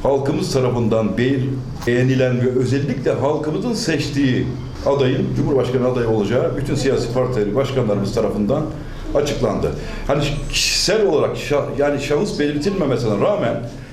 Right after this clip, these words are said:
altı siyasi parti açık bir beyan ettiler. Dediler ki, "Halkımız kimi istiyorsa bunun, e,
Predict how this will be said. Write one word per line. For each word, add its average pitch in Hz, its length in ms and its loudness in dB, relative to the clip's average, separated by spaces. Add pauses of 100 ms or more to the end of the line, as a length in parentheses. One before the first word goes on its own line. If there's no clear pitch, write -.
(220)
altı 175 280 0
siyasi 160 440 0
parti 131 580 0 (300)
açık 165 320 -2
bir 135 120 -6
beyan 143 240 2
ettiler. 185 480 0 (320)
Dediler 190 380 2
ki, 147 240 2
"Halkımız 180 520 0
kimi 226 200 0
istiyorsa 117 680 0 (380)
bunun, 175 340 0 (340)
e, 131 300 4